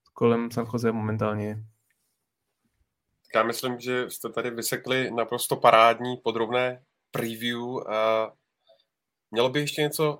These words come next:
Speaker 2: zaznít, eh, například, eh, z diváckých a posluchačských dotazů. Napadá mě, abychom to tematicky zakončili v pacifické divizi, tak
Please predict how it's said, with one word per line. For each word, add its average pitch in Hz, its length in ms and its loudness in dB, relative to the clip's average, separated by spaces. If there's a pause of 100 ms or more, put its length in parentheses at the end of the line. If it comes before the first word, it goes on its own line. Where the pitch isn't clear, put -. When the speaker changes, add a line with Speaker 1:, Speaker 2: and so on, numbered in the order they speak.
Speaker 2:
zaznít, 151 520 -2
eh, 131 240 -2
například, 123 460 -8 (120)
eh, 120 320 -4
z 113 40 -16
diváckých 113 640 -2 (840)
a 101 100 -6
posluchačských - 720 -12
dotazů. 117 480 -2
Napadá 113 400 0
mě, 117 180 -4 (320)
abychom 123 280 -2
to 135 100 0
tematicky 123 680 2
zakončili 117 720 -4 (640)
v - 40 -14
pacifické 113 800 -2 (500)
divizi, 110 720 0
tak 110 100 -6